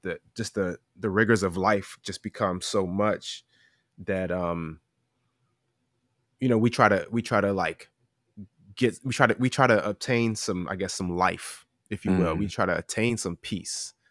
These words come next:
Speaker 1: but we, but, but so Satan is offering the, these, like, this, this, this, uh,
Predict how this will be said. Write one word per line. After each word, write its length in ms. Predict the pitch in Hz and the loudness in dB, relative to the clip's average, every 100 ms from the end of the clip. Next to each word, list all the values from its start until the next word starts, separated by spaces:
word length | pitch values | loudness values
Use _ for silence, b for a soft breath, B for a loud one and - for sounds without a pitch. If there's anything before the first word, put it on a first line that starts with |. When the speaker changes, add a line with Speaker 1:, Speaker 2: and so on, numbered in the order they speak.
| _ _ _ _ | _ _ _ _
Speaker 1:
but 80 | - | -2
we, 240 | 98 101 90 - | 2 2 -2 -4
but, 280 | 101 92 _ _ | -4 -4 _ _
but 340 | 98 101 78 - | -8 -8 -8 -8
so 200 | - 98 | -6 -2
Satan 260 | - 131 | 2 2
is 100 | 117 - | 0 0
offering 440 | 110 - 110 104 | 0 2 2 2
the, 260 | 98 101 98 | 0 -2 -2
these, 340 | 101 101 90 - | -4 -4 -4 -6
like, 180 | 85 - | -8 -8
this, 240 | 98 - | -12 -12
this, 180 | - 90 - - - _ _ _ | -12 -14 -14 -18 -20 _ _ _
this, 400 | 107 107 104 - | -6 -2 -2 -2
uh, 300 | 90 78 60 | -4 -4 -8